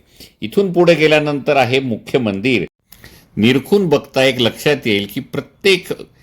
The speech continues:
खांबावर त्यांनी वेगवेगळ्या पौराणिक कथेची चित्रकला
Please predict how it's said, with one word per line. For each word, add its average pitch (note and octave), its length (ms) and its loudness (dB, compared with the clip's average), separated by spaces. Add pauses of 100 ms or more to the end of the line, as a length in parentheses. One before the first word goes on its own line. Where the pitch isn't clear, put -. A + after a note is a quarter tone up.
(280)
खांबावर B2+ 580 2
त्यांनी A#2+ 480 -4
वेगवेगळ्या A#2+ 840 0 (800)
पौराणिक C#3+ 720 0
कथेची A#2+ 720 -4
चित्रकला B2 840 -2